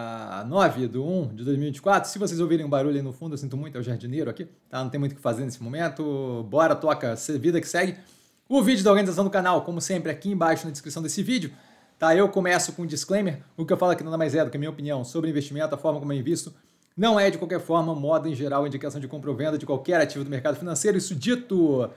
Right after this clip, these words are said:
fechamento de ontem positivo no portfólio, tá? O volume ok pra uma segunda-feira,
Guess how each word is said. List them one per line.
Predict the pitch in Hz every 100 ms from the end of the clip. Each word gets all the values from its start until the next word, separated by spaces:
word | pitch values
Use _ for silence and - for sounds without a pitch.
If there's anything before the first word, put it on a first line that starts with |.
| _ _ _ _
fechamento | 226 208 208 185 214 202 165
de | 156
ontem | 175 160 143 139
positivo | 131 220 175 - 196 170
no | 160
portfólio, | 180 170 - 233 175 - _ _ _ -
tá? | 151
O |
volume | 143 180 196
ok | 165 - 190 185
pra | 151
uma | 143
segunda-feira, | 165 165 165 - 220 208